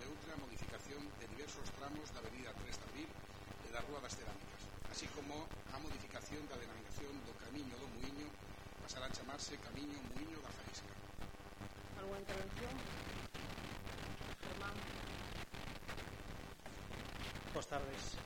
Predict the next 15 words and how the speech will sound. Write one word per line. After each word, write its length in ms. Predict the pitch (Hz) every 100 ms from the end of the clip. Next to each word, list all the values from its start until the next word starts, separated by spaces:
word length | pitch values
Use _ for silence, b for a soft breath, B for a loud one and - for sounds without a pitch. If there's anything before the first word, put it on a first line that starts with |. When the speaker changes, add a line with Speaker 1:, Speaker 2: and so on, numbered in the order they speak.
| -
Speaker 3:
Sobre 220 | - - -
este 140 | -
punto, 380 | - 147 - -
eh, 1080 | - - - - - - - - - 139 -
concretamente 480 | 135 147 139 139 139
sobre 180 | 143 135
o 60 |
Camiño 240 | 143 143 139
do 80 |
Muiño 180 | 143 135 -
que 60 | 139
pasa 180 | -
a 60 | 127
ser 160 | - 143 -
privado 340 | 131 147 131